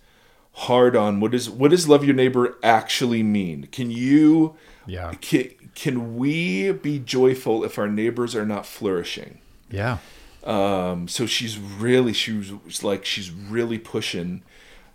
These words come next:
Speaker 1: um, uh, the church to think about how seriously we're gonna take that.
Speaker 2: Yeah.
Speaker 1: So
Speaker 2: <laughs>
Speaker 1: I love that. Love it, love it, love it. And, and she,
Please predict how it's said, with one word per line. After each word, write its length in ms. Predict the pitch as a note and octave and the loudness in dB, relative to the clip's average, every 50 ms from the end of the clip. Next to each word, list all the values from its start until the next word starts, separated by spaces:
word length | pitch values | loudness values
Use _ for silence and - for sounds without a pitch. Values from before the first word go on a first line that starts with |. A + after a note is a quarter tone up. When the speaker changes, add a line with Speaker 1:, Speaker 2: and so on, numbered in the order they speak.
| _ _ | _ _
Speaker 1:
um, 800 | - A#2+ A2+ G#2+ G#2 G2+ F#2+ F#2+ F#2 F2+ E2+ E2+ E2+ D#2+ E2 A2 - _ _ _ _ _ _ - | -2 -2 0 0 0 0 0 -2 -4 -6 -8 -8 -12 -14 -16 -18 -20 _ _ _ _ _ _ -12
uh, 160 | A2+ A#2+ - | -10 -10 -8
the 180 | B2 A2 A2+ A2 | -8 -6 -6 -6
church 640 | - - - - A#2 A2 A2 - - - - - - | -6 -4 -2 0 0 0 -2 -4 -6 -10 -10 -10 -8
to 180 | - - G2+ | -6 -6 -6
think 380 | F#2+ - - - - A2+ G#2+ - | -6 -8 -10 -8 -8 -6 -6 -6
about 340 | A#2 F#2+ G2+ G2 F#2+ F2 E2 | -6 -4 -2 -2 -2 -4 -6
how 160 | - G#2+ G#2 | -8 -8 -8
seriously 500 | G#2 - - - A2+ A2 G#2+ - - G#2 | -6 -6 -4 0 0 0 0 -2 -4 -6
we're 100 | G2 G#2 | -6 -4
gonna 200 | G2+ G2 F#2 F2 | -4 -4 -6 -6
take 340 | - - - F#2+ E2+ - - | -8 -10 -10 -10 -10 -10 -10
that. 280 | D#2+ - - - - _ _ _ _ _ - - _ _ _ - | -12 -12 -12 -12 -20 _ _ _ _ _ -20 -20 _ _ _ -10
Speaker 2:
Yeah. 200 | A2 A2 G2 F2 - - - - | -6 -4 -4 -6 -6 -12 -18 -14
Speaker 1:
So 560 | - - - C3 A#2+ G#2+ G2+ F#2+ F#2+ F#2 F2+ - - | -6 -2 2 4 6 6 6 4 4 0 -2 -6 -14
Speaker 2:
<laughs> 120 | _ - - | _ -10 -6
Speaker 1:
I 40 | A#2 | -4
love 360 | A#2+ A#2+ B2+ B2+ B2 G#2+ G2+ | 0 4 4 4 4 4 0
that. 240 | F#2 E2 D2 - - - A2+ | -4 -8 -8 -10 -14 -14 -4
Love 220 | A2 A#2 A#2 A#2 A#2 | 0 2 2 4 2
it, 80 | A2+ | 2
love 160 | A#2 A#2+ A2 G#2 | 0 0 -2 -2
it, 100 | F#2+ - | -2 -4
love 160 | G2 G2 G2+ | -4 -6 -6
it. 100 | G#2 - | -6 -4
And, 240 | - G#3 G#3 G3+ - - | -2 0 0 0 -2 0
and 200 | F3+ E3+ E3 D#3 | 0 0 0 0
she, 500 | - - G#3 G3+ F#3+ F#3 F3+ E3 D3+ | 0 -2 -2 -2 -2 -2 -2 -2 -2